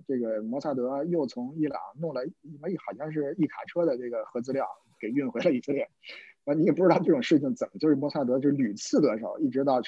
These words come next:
去年十一月份刺杀伊朗首席，首屈一指的核，那个核科学家，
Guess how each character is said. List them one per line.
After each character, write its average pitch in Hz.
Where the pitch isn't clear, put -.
去 -
年 120
十 -
一 135
月 123
份 127
刺 -
杀 139
伊 147
朗 120
首 98
席， 123
首 -
屈 151
一 139
指 113
的 95
核， -
那 117
个 101
核 123
科 123
学 123
家， 117